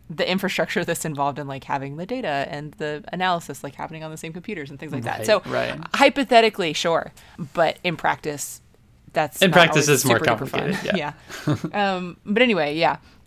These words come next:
Speaker 1: Now, where it gets a little bit more interesting, again, this is a little bit tuned to our specific use case, but our specific use case is usually a regime where the training data,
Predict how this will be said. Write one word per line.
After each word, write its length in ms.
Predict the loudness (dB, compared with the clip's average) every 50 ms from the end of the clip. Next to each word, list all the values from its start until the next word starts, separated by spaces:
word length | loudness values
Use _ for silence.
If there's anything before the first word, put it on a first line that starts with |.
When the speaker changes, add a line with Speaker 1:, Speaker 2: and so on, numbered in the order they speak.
| 2
Speaker 1:
Now, 320 | 6 10 10 12 12 12 10
where 220 | 8 8 6 6
it 140 | 6 4 2
gets 240 | 4 4 2 4 4
a 20 |
little 220 | 6 6 6 6
bit 120 | 4 2 2
more 140 | 2 2 2
interesting, 580 | 2 0 -2 -2 -2 -2 -2 0 -2 -2 0 2
again, 240 | 6 6 6 6
this 140 | 6 4 4
is 120 | 4 4 6
a 60 | 6
little 160 | 8 8 6
bit 180 | 6 4 2 0
tuned 280 | 0 2 2 2 2 2
to 60 | 4
our 140 | 4 4 4
specific 520 | 4 2 -2 -2 -2 -2 -2 -4 0 2
use 160 | 4 4 4 4
case, 200 | 2 2 2 2
but 100 | 4 4
our 140 | 6 4
specific 480 | 4 4 0 0 2 0 0 0 -2 -2
use 180 | -2 -4 -4 -2
case 220 | -2 -2 -2 -2
is 140 | -4 -4 -2
usually 540 | -2 0 0 2 2 4 4 2 2 0 -4 -12 -18 -20 -20 -20 -20 -6 -2
a 80 | 2 2
regime 400 | 4 4 4 4 4 4 6 6
where 240 | 6 6 6 6
the 80 | 4 2
training 420 | 0 2 6 6 8 8 8 8
data, 460 | 8 8 8 8 8 8 8 8 6